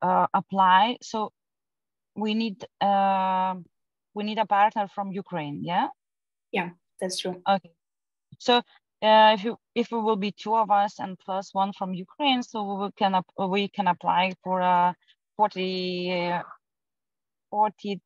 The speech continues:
Speaker 1: thousand, yeah?
Speaker 2: Yes,
Speaker 1: It's
Speaker 2: yes,
Speaker 1: possible.
Speaker 2: for forty thousand euros. It's like a
Speaker 1: Okay.
Speaker 2: maximum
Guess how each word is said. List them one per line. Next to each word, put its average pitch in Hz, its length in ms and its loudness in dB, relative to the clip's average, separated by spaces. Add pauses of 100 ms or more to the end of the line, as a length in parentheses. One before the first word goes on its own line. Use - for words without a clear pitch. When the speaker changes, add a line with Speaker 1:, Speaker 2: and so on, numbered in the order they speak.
Speaker 1:
thousand, 170 520 4
yeah? 170 260 0 (480)
Speaker 2:
Yes, 175 320 -4 (160)
Speaker 1:
It's 180 80 -10
Speaker 2:
yes, 175 160 -4
Speaker 1:
possible. 220 420 -4
Speaker 2:
for - 0 -
forty 214 280 -6 (360)
thousand 190 440 -4
euros. 170 320 -2
It's 196 180 -2
like 196 140 -2
a 202 40 -2
Speaker 1:
Okay. 196 60 0
Speaker 2:
maximum 196 360 2